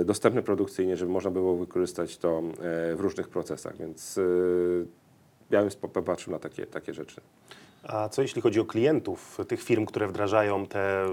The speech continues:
Speaker 2: właśnie te, tego typu rozwiązania? No bo ostatnio wspomniałeś o czacie G P T,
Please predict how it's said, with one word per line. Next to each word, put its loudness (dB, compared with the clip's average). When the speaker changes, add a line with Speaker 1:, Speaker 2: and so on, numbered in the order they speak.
Speaker 2:
właśnie -6
te, -2
tego -2
typu -8
rozwiązania? 0
No -2
bo 2
ostatnio 4
wspomniałeś 2
o -2
czacie 2
G -4
P -8
T, -2